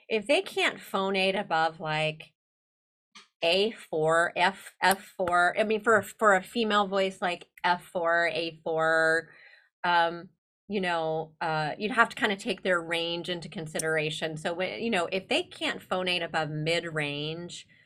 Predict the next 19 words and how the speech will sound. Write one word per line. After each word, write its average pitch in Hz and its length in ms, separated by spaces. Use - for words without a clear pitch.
it's, - 300
you 370 120
know, 294 180
it's, 277 100
that's 294 220
a 311 60
little 196 240
dicey 175 840
and 170 340
they 180 140
should - 200
probably 160 360
be 151 180
resting. 151 640
But 277 280
if 285 220
you 339 380
can, 254 360
I, 196 100